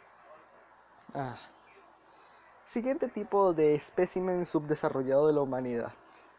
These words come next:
Aquellos que identifican el rock o el metal con cosas que no lo son. Voy a decir a continuación una banda, espero que no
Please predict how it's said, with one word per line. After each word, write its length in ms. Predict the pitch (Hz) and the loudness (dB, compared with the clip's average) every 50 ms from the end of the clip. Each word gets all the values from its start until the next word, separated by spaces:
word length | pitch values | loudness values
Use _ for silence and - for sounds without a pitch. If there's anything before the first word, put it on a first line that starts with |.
| _ - _ _ _ _ _ _ _ _ _ _ _ _ _ - - - - - - - - | _ -20 _ _ _ _ _ _ _ _ _ _ _ _ _ -20 -20 -20 -20 -20 -20 -6 -2
Aquellos 680 | - 226 233 269 269 269 240 247 262 254 - - - - - - | -2 0 0 0 -2 -2 0 -2 -4 -4 -6 -12 -20 -20 -8 0
que 580 | - 185 175 165 156 151 147 143 139 135 135 - - - - _ _ _ _ _ _ _ _ _ _ _ _ _ _ _ _ _ _ _ - - - - | 2 4 4 4 2 2 0 0 -2 -2 -4 -8 -12 -20 -20 _ _ _ _ _ _ _ _ _ _ _ _ _ _ _ _ _ _ _ -20 -20 -8 -2
identifican 680 | 202 214 214 208 202 185 190 - - 214 - 220 220 | 2 2 4 2 2 0 -4 -4 -4 -4 -4 -2 0
el 100 | 196 180 | 0 0
rock 240 | 175 185 196 196 - | 2 2 0 2 2
o 40 | 185 | 2
el 80 | 185 190 | 2 2
metal 460 | 190 185 165 - 165 170 175 190 - - - - - _ _ | 0 -2 0 0 0 0 0 0 -4 -10 -20 -20 -20 _ _
con 160 | - 175 165 | -2 -2 -2
cosas 280 | - 170 170 - 190 - | -2 -4 -6 -6 -6 -4
que 120 | - 180 | -2 0
no 100 | 165 156 | 0 0
lo 120 | 156 165 | 0 0
son. 340 | - - 196 175 147 120 113 - - - - - - - - - - - - - - - - - - - | 0 0 0 0 0 0 -4 -10 -16 -20 -20 -20 -20 -20 -20 -20 -20 -20 -20 -20 -20 -20 -20 -20 -10 -2
Voy 200 | 151 156 165 170 | 2 4 6 6
a 80 | 175 185 | 6 6
decir 320 | 190 190 - 175 170 170 | 6 4 2 2 2 2
a 60 | 180 | 2
continuación 520 | - 185 175 156 165 156 151 - - 131 139 | 2 0 -2 -2 -2 -2 -2 -2 -4 -6 -6
una 160 | 139 147 156 | -2 0 2
banda, 400 | 165 160 151 143 - 147 151 - - | 2 2 2 2 0 0 0 0 -2
espero 360 | 147 131 - - 143 143 156 | -6 -6 -2 -2 -2 0 -2
que 120 | - 165 | -2 -4
no 400 | 156 151 147 151 151 156 156 160 | -4 -2 0 2 2 2 0 -2